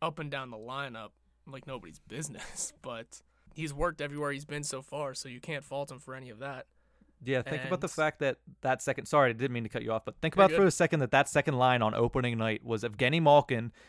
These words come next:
Speaker 2: flanked by Brandon Tanev and Alex Galchenyuk.
Speaker 1: <laughs> That's
Speaker 2: Talk about a team changing.
Speaker 1: Yeah, on paper, though, you figure Galchenyuk, not bad. You can't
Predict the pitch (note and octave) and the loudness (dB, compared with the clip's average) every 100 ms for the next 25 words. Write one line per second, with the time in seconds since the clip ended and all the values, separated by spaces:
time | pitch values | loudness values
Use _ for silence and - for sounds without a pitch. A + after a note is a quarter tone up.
0 | _ - C3+ B2 - A#2 G#2 A#2+ C#3 C#3+ | _ -4 -2 0 2 2 4 2 4 2
1 | C3 C3 B2+ C3+ A#2 G#2+ A2 A#2 - - | 0 -2 0 0 0 0 2 0 0 -6
2 | G#2 A#2 G2 F#2+ - _ _ _ _ _ | -4 -4 -6 -8 -12 _ _ _ _ _
3 | - - - - - _ D#3 D#3+ D#3 - | -4 0 0 -2 -10 _ 0 0 0 -2
4 | - - _ _ _ _ _ _ _ _ | -6 -10 _ _ _ _ _ _ _ _
5 | _ - C#3 E3 F3 D#3 C3 C#3 C#3 B2+ | _ 0 2 10 10 10 6 2 2 2
6 | B2 B2 C3+ G2+ G2+ _ _ _ F3 C#3 | 2 2 0 -2 -6 _ _ _ -12 -12
7 | - F#3+ E4 - - E3+ A#3 E3+ D3+ C#3+ | -6 -6 -4 -4 -4 -4 -4 -6 -4 -6
8 | C3+ - _ - D#3+ D3 D#3 D3+ D3+ C#3+ | -8 -14 _ -18 -16 -12 -10 -10 -10 -10
9 | D3+ C#3+ A#2+ - E3 F3 C3 C3 A2+ G2 | -8 -8 -8 -12 -12 -10 -12 -14 -18 -20
10 | - G2+ G#2 C#3+ C#3 - C#3 B2 | -20 -16 -16 -16 -18 -16 -16 -16